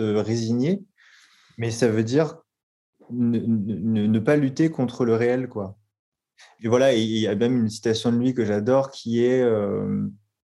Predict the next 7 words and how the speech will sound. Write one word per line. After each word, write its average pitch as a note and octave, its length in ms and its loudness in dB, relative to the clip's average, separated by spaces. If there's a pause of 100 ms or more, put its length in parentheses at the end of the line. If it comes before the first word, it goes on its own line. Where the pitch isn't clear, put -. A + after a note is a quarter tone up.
(180)
L'idée A#2+ 320 2
n'est B2+ 140 2
pas B2+ 420 2
de A2 140 -4
ne A2+ 80 0
plus C3+ 220 -4
souffrir, D3 800 -2